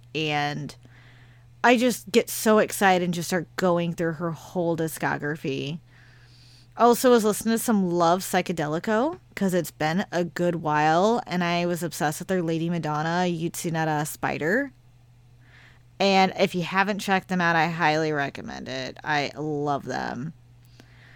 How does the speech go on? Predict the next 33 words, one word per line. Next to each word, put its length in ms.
And 440
also, 440
I 180
actually 380
was 100
listening 300
to 40
some 160
Crystal 360
K, 360
the 140
one 180
she, 280
uh, 280
one 160
of 80
her, 420
her 120
singles 360
from 160
last 400
year 400
called 200
Say 220
My 180
Name, 360
and 100
it 40
was 160
Tetsu 420
and 120
Crystal 340
K. 520